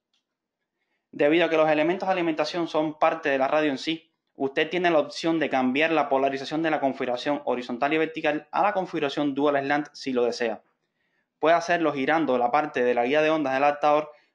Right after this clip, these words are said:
para que la flecha apunte a la configuración de polarización deseada como se muestra en la animación.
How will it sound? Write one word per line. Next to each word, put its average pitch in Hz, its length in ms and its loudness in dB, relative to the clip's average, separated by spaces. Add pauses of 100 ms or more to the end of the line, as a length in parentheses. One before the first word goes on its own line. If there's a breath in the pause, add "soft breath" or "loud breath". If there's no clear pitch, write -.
(100)
para 135 200 2
que 135 80 0
la 135 120 4
flecha - 300 -2
apunte 165 640 -2
a - 80 2
la 143 120 4
configuración 135 600 -2
de 160 100 0
polarización 143 600 -2
deseada 131 580 -2
como 131 180 -2
se 123 140 -6
muestra 147 280 0
en 143 60 -2
la 135 60 -2
animación. 120 500 -4